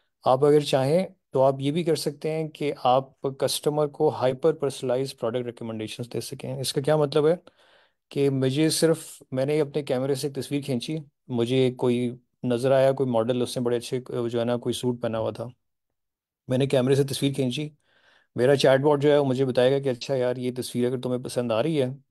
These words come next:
तो ये जो आइटम है, ये जो कोट है जो, या जो सूट उसने पहना हुआ था, ये फलानी दुकान के ऊपर, अ, सेल में लगा हुआ है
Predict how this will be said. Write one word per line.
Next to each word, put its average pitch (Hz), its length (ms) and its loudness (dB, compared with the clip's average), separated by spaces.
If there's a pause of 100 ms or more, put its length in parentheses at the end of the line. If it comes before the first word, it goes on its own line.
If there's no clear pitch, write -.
तो 123 100 -4
ये 123 300 -2
जो 131 380 -2 (100)
आइटम 120 400 0
है, 135 140 2
ये 123 140 -4
जो 120 120 -4
कोट 123 320 -2
है 127 100 2
जो, 127 120 -4
या 117 200 0
जो 117 240 -8
सूट 120 260 -6
उसने 135 160 -4
पहना 127 220 0
हुआ 139 140 4
था, 127 260 -2 (560)
ये 123 100 -2
फलानी 131 340 0
दुकान 135 380 0
के 123 100 -6
ऊपर, 123 480 -2
अ, 117 200 0
सेल 120 360 -6
में 123 100 -2
लगा 107 200 -2
हुआ 143 260 0
है 139 120 -12